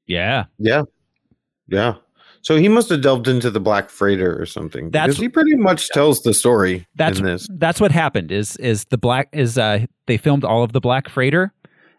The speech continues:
Speaker 1: and,
Speaker 2: Uh-huh.
Speaker 1: um, they edited in, they filmed it as, like, a separate thing.
Speaker 2: Right.
Speaker 1: And then
Speaker 2: Yes,
Speaker 1: the,
Speaker 2: I remember
Speaker 1: for the
Speaker 2: that.
Speaker 1: director's cut, they edited it in as, um, part of the film.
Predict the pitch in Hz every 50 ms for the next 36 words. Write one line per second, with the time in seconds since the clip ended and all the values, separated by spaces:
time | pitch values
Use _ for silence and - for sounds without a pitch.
0 | _ - 135 123 123 117 113 104 98 95 - 117 113 110 107 113 110 107 - 127
1 | 131 135 139 131 131 117 123 120 123 123 135 139 139 143 - _ _ _ - 135
2 | 143 - 185 180 175 185 156 131 - 143 117 110 98 - - - 165 135 - 117
3 | - - - 113 80 58 53 52 _ _ _ _ _ _ _ _ _ _ _ -
4 | 101 95 98 - - 131 139 139 139 139 135 123 110 95 90 - - 101 101 101
5 | 101 95 95 90 175 165 - 139 131 143 147 151 - - 151 131 - - 135 -
6 | - 120 107 - 117 117 120 117 117 113 104 107 107 101 107 107 107 95 90 87
7 | 92 98 - - 101 101 95 87 85 82 - - - - - _ _ _ _ -
8 | - 107 104 98 87 85 95 107 107 _ _ _ _ - - 110 107 107 - -
9 | - - 87 67 90 104 -